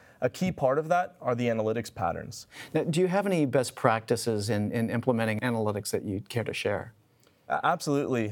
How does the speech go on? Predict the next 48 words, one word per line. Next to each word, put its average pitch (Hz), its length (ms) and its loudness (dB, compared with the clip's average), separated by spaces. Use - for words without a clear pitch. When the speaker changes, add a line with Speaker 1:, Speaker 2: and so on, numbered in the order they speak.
Speaker 1:
Uh, 113 300 2
several 175 300 2
of 156 80 -4
these, 147 180 0
you 143 60 -2
know, 135 80 0
we've 127 160 -4
kind 135 160 0
of 117 80 -4
talked 131 240 -2
about 117 280 0
as 110 200 -4
we've, 110 240 -6
we've 110 200 -10
discussed - 520 -4
today. 110 460 0
Um, 104 420 -2
but, 147 220 2
you 156 80 0
know, 139 60 2
the 139 240 0
number 202 200 2
one 139 240 0
thing 143 280 -2
that 120 100 0
I've 123 240 2
learned 127 300 -2
in 127 100 -4
this 123 140 -2
process, 123 680 -4
uh, 110 120 -6
working 120 360 -2
with 117 200 -2
the - 60 -8
partnership, 117 600 -4
is 139 240 0
having 180 300 0
analytics 143 440 0
be 131 100 -2
a 113 60 0
part 120 240 0
of 117 60 -4
the 120 80 -6
discussion 110 420 -4
from 110 160 -8
the 101 80 -2
very 101 240 -2
beginning. 92 440 -6